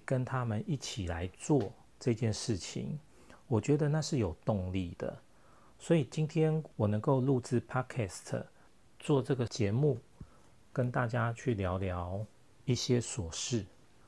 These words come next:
我觉得这些都是有一些的因缘际会，是跟你周遭的人有一些行动跟鼓励，你才会真正的去做。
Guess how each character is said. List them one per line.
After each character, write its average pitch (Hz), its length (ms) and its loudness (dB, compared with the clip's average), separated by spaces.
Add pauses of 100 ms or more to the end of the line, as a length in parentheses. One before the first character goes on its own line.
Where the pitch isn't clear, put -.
(160)
我 117 100 6
觉 135 160 4
得 151 160 2
这 165 160 2
些 156 160 2
都 156 160 0
是 151 260 -2
有 98 140 2
一 104 80 0
些 117 320 0
的 101 340 0 (240)
因 139 300 4
缘 101 320 2
际 104 300 0
会， 101 340 2 (400)
是 - 160 -2
跟 165 240 4
你 135 120 2
周 123 240 0
遭 120 200 0
的 117 120 -2
人 90 440 -2 (540)
有 98 160 2
一 113 60 2
些 123 300 2 (140)
行 104 400 -2
动 104 380 0
跟 107 340 -2
鼓 82 260 -4
励， 92 240 -2 (360)
你 104 100 0
才 95 240 0
会 117 260 0
真 123 240 -2
正 123 200 0
的 95 40 0
去 92 220 -4
做。 85 320 -2